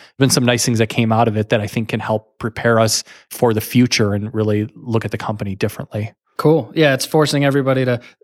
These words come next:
Speaker 2: check the status quo and
Speaker 1: Mm-hmm.
Speaker 2: see if there's digital things you can do,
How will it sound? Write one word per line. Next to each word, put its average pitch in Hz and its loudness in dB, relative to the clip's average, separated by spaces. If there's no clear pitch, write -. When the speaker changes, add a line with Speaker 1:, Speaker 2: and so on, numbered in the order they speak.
Speaker 2:
check - 0
the 143 -2
status 135 2
quo 139 2
and 143 6
Speaker 1:
Mm-hmm. - 4
Speaker 2:
see 147 4
if 135 0
there's 131 -2
digital 143 2
things 131 0
you 127 -2
can 127 -2
do, 127 -2